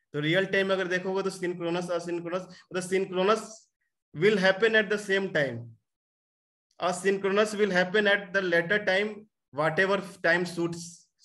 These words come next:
suits you। Asynchron-, asynchronous का मतलब ये होता है।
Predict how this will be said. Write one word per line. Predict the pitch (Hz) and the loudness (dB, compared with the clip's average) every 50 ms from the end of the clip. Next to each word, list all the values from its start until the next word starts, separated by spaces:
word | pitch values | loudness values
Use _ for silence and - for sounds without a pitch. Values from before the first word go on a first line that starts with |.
| - - | -8 -6
suits | 165 165 - - 143 | -6 -6 -6 -6 -8
you। | 135 127 123 113 - - - - _ _ _ _ _ _ _ _ _ _ _ _ _ _ _ _ _ _ _ _ _ _ - 147 | -6 -6 -8 -8 -12 -14 -18 -20 _ _ _ _ _ _ _ _ _ _ _ _ _ _ _ _ _ _ _ _ _ _ -6 -4
Asynchron-, | 151 151 151 160 160 165 160 156 165 165 160 160 165 - - - | -4 -4 -4 -4 -4 -4 -4 -4 -4 -4 -4 -6 -10 -12 -4 -2
asynchronous | 160 165 160 - 175 170 170 170 165 165 165 | -2 -2 -2 -2 -6 -4 -4 -6 -6 -6 -6
का | 175 180 | -4 -4
मतलब | 165 156 151 156 160 160 143 | -2 -2 -2 -2 -4 -4 -4
ये | 147 139 139 | -4 -4 -4
होता | 127 123 123 117 131 127 120 120 | -4 -4 -6 -6 -6 -6 -6 -8
है। | 120 117 - _ | -10 -12 -16 _